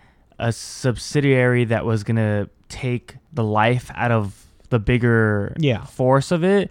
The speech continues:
Speaker 1: uh, it, it's, that was a smart choice
Speaker 2: I mean, I
Speaker 1: there.
Speaker 2: can understand maybe if Maximum Press was to be like, almost like, uh,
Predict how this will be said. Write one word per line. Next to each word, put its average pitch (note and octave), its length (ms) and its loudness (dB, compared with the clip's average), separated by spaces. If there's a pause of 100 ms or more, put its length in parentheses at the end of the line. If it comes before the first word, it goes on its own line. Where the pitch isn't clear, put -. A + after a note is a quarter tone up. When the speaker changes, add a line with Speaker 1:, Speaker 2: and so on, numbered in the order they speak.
Speaker 1:
uh, A#2+ 200 0
it, A#2+ 60 0
it's, C3+ 600 0
that C3+ 200 4
was C3+ 180 4
a A#2+ 60 2
smart A2+ 380 -2
choice G2+ 420 -2
Speaker 2:
I E3+ 80 6
mean, E3+ 140 8
I F#3+ 80 6
Speaker 1:
there. F#3 60 -2
Speaker 2:
can G3+ 100 4
understand D3+ 500 4
maybe C#3 280 6
if A2+ 120 2
Maximum A#2 460 0
Press A#2+ 320 2
was A2+ 200 0
to A#2+ 100 -8
be A2+ 180 2
like, G#2+ 400 0 (120)
almost A#2+ 320 0
like, A2 240 0
uh, G#2 160 -2